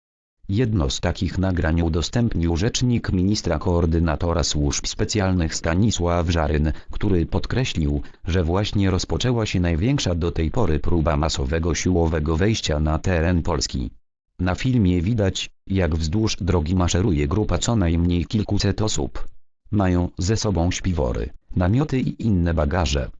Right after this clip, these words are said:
Widać także dzieci. Kolejne nagranie udostępniono na profilu Ministerstwa Obrony Narodowej,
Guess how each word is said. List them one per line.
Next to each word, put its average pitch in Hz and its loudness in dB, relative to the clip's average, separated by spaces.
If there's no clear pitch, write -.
Widać 113 0
także 95 0
dzieci. 85 -2
Kolejne 87 2
nagranie 92 0
udostępniono 98 0
na 92 0
profilu 85 0
Ministerstwa 90 0
Obrony 82 0
Narodowej, 76 0